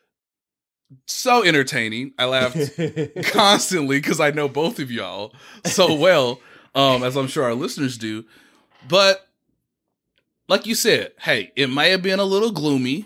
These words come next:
Speaker 1: you know. Uh, it's that part of the year, particularly in the Midwest, uh, in the Kansas City area, where one day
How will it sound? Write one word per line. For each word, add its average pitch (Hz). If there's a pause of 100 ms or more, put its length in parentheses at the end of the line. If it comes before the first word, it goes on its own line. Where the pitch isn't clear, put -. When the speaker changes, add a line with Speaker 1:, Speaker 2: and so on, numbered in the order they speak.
(120)
Speaker 1:
you 160
know. 139 (440)
Uh, 120
it's 127
that 156
part 170
of 180
the 185
year, 123
particularly 139
in 143
the 147
Midwest, 123 (140)
uh, 101
in 107
the 101
Kansas 117
City 117 (240)
area, 98 (400)
where 160
one 156
day 147